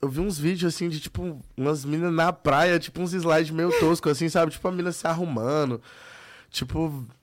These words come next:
essas páginas que pegam uns slides, assim, o pessoal bota no TikTok, faz aquele shit post, né, assim. Mano, um monte de coisa diferente. Eu vi também, relacionado a Coração de Gelo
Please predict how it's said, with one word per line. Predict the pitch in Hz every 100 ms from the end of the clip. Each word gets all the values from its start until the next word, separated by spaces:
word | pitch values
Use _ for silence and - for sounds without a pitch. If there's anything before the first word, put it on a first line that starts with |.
| _
essas | 120 123 147
páginas | - 170 151 165
que | 156 156
pegam | - 151 151 170 170 165
uns | 143 156 147
slides, | 160 139 139 156 156
assim, | - 151
o | 151
pessoal | 185 - 185
bota | 175 175
no | 175
TikTok, | 170 156 185 - 127 156 156 127
faz | 135 143 139 - - - -
aquele | - 123
shit | 120 135 131
post, | - 117 127 156 -
né, | 120 135
assim. | 131 139 135 - - -
Mano, | - 180
um |
monte | 165 185
de | 220
coisa | - 220 208
diferente. | 196 - 220 180 170 - - - - -
Eu | 131
vi | 139 160
também, | - 175 143 165 196 147 -
relacionado | 123 139 139 143 135 131
a |
Coração | 131 139 131 - 131
de | 120
Gelo | 117 147 190 139